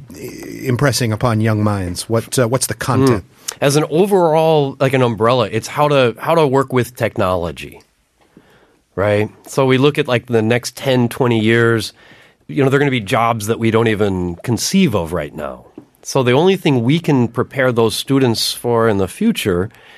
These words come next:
Speaker 2: is how to work with new technologies and approach things they're unfamiliar with.
Speaker 1: Yeah.
Speaker 2: Right?
Speaker 1: Don't young people look at you, I mean, you're not an old man, but you're older than the, the, the students. Don't they look at you with a certain arrogance and say, "Hey,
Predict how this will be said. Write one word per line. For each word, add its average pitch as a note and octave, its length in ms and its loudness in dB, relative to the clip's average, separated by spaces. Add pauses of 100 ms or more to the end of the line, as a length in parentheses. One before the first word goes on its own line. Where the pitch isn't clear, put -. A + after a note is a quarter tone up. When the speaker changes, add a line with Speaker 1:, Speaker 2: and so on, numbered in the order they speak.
(140)
Speaker 2:
is A#2+ 600 2
how C#3+ 220 0
to B2+ 200 2
work C3 340 0
with A#2+ 240 0
new B2+ 220 4
technologies C3+ 880 -2
and A#2+ 100 2
approach B2 460 -2
things A#2 240 0
they're G#2+ 220 -2
unfamiliar G2 760 0
with. D2+ 320 -8 (240)
Speaker 1:
Yeah. E2 240 -16 (200)
Speaker 2:
Right? G#2 300 0 (300)
Speaker 1:
Don't B3+ 200 -6
young D#3+ 240 2
people D#3 460 0 (400)
look C3+ 220 2
at B2+ 120 0
you, C3 280 4
I A#2+ 60 0
mean, A#2 100 0
you're B2 100 2
not B2 160 2
an A#2+ 80 2
old B2+ 200 2
man, A#2 280 2
but G#2+ 120 0
you're A2 180 2
older A2+ 240 2
than G#2+ 220 2
the, G2+ 280 0
the, G2+ 220 -2
the F#2+ 100 -8
students. A#2 500 -2
Don't - 240 -4
they D3 80 0
look C#3 200 0
at - 60 -4
you B2+ 100 2
with A#2+ 120 2
a - 40 -12
certain A2+ 260 -2
arrogance A#2 440 0
and G#2+ 80 -4
say, A2 140 -2
"Hey, C3+ 280 -4